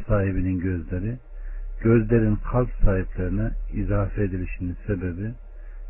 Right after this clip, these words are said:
yani gözler hordur, hakirdir, gördüğü dehşetten dolayı yere dönüktür.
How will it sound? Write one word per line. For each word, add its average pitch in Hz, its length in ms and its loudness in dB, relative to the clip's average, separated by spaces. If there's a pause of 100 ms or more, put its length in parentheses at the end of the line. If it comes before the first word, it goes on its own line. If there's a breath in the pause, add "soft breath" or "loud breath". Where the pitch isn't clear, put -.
(120)
yani 98 320 0
gözler 90 460 0
hordur, 107 560 6 (480)
hakirdir, 104 720 -2 (580 soft breath)
gördüğü 120 540 8
dehşetten 113 760 2
dolayı 95 340 0
yere 87 280 -4
dönüktür. 82 480 -12